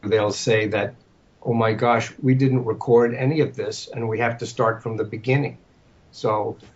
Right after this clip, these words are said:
<laughs> I'm kidding, I'm kidding. It's a joke. <laughs> No, no. Um,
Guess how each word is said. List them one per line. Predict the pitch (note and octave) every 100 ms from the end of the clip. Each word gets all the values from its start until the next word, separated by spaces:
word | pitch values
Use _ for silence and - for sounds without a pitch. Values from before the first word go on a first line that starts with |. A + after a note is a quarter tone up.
| -
<laughs> | - A3+ - - - - - - A4 - C4 A#2
I'm | C3+
kidding, | - F3 F3 F3 D3
I'm | C3+ B2
kidding. | D#3 D#3 B2 G#2
It's | -
a | C3+
joke. | - D3 D#3 - - -
<laughs> | G#4+ F4+ - F#4 - B4 B4 G4 A4+ - G4+ - - _ A3+ - _ _ - _ - F4+ F#4 G4+ - - C4 G3 - C#4 - - - - - - _ - _ _ _ _ C3+
No, | B2+ A2 - _ - _
no. | F#2 - - - - A#2
Um, | A2+ A2 G#2+ G#2